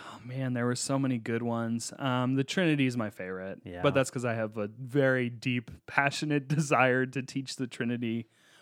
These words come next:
Speaker 1: more often,
Speaker 2: Yeah.
Speaker 1: um, because I'm very convinced of how important that is at this point. So that's, that's probably my favorite,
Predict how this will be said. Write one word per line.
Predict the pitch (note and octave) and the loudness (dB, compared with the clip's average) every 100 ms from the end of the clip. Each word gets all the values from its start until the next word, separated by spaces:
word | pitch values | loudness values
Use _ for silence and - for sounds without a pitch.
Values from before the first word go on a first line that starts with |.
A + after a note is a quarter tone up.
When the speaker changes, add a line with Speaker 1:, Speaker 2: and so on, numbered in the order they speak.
| _ | _
Speaker 1:
more | B2+ A#2+ G2 | 0 0 0
often, | G2+ - A2+ G#2+ A2+ | -4 -8 -8 -6 -6
Speaker 2:
Yeah. | F2+ F2+ A#2 A2 | -8 -10 -10 -8
Speaker 1:
um, | G#2+ G#2+ - | -10 -12 -10
because | A#2+ A2+ A2 | -10 -8 -8
I'm | A2 G#2+ | -6 -6
very | A2+ G#2+ | -6 -6
convinced | G2+ G#2+ G#2 G#2 G#2+ - | -6 -10 -8 -8 -8 -10
of | G2 | -10
how | - G2+ | -8 -8
important | G#2 G#2 F#2+ | -8 -8 -8
that | A2 A2+ | -10 -10
is | A2+ | -12
at | - | -12
this | - A2+ | -14 -14
point. | - B2+ A2+ - _ - - - _ | -12 -12 -12 -18 _ -20 -20 -20 _
So | D#3+ | 4
that's, | E3 F3+ - | 6 6 2
that's | - E3+ F3 | 4 6 6
probably | - F3 E3+ | 4 2 4
my | C#3+ A#2+ | 2 0
favorite, | - B2+ B2 B2+ D#3 F3 F3+ | -2 -2 0 0 0 0 -2